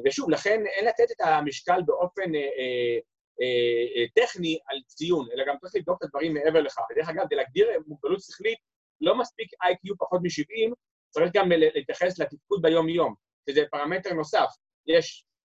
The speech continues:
מנת משכל פחות משבעים, פלוס תפקוד ביום-יום שהוא נמוך, שזה בודקים באמצעים אחרים.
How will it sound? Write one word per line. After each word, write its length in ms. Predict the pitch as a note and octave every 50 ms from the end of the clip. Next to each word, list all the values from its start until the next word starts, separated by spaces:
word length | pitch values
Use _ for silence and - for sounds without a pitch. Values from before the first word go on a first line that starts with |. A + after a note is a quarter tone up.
| _
מנת 240 | C3+ C#3 C#3+ D3+ D3+
משכל 460 | D3 C3 B2+ - - F3 E3+ F#3 G#3 -
פחות 200 | - G3 G3+ G#3+
משבעים, 520 | A3 F#3 G#3 G3+ G3 G#3+ A3+ C4 D4 D4+ - _ _ _ _ _ -
פלוס 280 | G3+ A#3+ B3 A#3+ - _
תפקוד 300 | E3 D3 - - A#3+ F#3
ביום-יום 460 | F3 F3+ G#3+ G#3 G3+ G#3 A#3 B3 A3
שהוא 160 | - F3 E3
נמוך, 340 | D#3+ D#3 D#3+ E3+ D#3+ - -
שזה 240 | - - C3+ F3+ F3+
בודקים 320 | E3+ F3 - - F#3+ F#3+ F3+
באמצעים 400 | F3 D#3+ D3+ - C#3+ D#3 E3 -
אחרים. 380 | - - D3+ D#3+ D#3 B2+ G#2